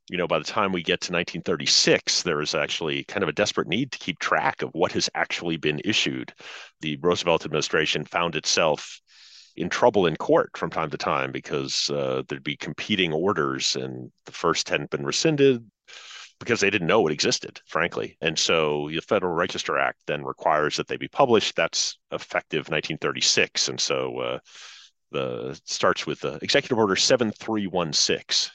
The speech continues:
is in the very first number of the Federal Register. But yeah, the attention paid to past ones is fleeting, partly 'cause it's a really time-consuming issue of housekeeping. There is a Ronald, two Ronald Reagan orders from nineteen eighty-six and nineteen eighty-seven,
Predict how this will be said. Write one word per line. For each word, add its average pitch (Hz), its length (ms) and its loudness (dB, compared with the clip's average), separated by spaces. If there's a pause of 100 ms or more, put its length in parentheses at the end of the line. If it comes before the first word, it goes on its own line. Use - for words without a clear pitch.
(240)
is 71 160 -8
in 69 80 -6
the 71 100 -6
very 71 220 0
first - 500 -4
number 78 500 -4
of 71 200 -8
the 76 60 -4
Federal 67 320 0
Register. - 540 -6 (440)
But 90 100 2
yeah, 87 220 4
the 82 140 2
attention 120 440 0
paid 98 360 -2
to 80 120 -12
past - 420 -4
ones 64 520 -4 (100)
is - 160 -4
fleeting, 73 500 2 (320)
partly - 280 2
'cause - 180 -2
it's 80 160 -4
a 80 40 -4
really 78 420 2 (460)
time-consuming 90 720 0
issue 73 280 -4
of 71 80 -6
housekeeping. 80 560 -2
There 87 160 2
is 120 120 4
a 110 40 2
Ronald, 90 440 2
two 156 180 -2
Ronald 82 320 2
Reagan 85 260 0
orders 65 460 -4
from 78 160 -8
nineteen 76 260 -4
eighty-six 76 460 0
and 76 60 -2
nineteen 73 280 -2
eighty-seven, 85 640 0